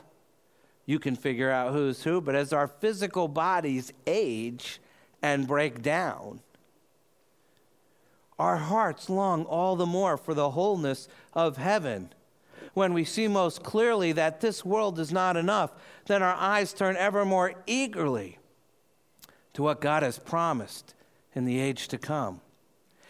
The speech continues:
And that brings us to our last question and the best answer.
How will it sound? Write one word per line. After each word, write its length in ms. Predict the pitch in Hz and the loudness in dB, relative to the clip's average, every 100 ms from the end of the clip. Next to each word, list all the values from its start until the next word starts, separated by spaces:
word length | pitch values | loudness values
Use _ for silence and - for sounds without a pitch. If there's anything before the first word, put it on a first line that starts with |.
| - - | -20 -2
And 120 | 165 | 4
that 180 | 208 214 | 4 4
brings 280 | 202 185 165 | 0 0 -2
us 120 | 160 | -2
to 140 | 185 | 2
our 160 | 160 147 | 2 2
last 340 | 147 156 147 | 2 2 0
question 540 | - 170 156 - 160 143 | -2 0 0 -2 -2 0
and 140 | 131 | 0
the 40 | 120 | -2
best 460 | 104 135 135 - | 0 -2 -2 -6
answer. 520 | 135 139 135 104 95 | -2 -2 -4 -10 -14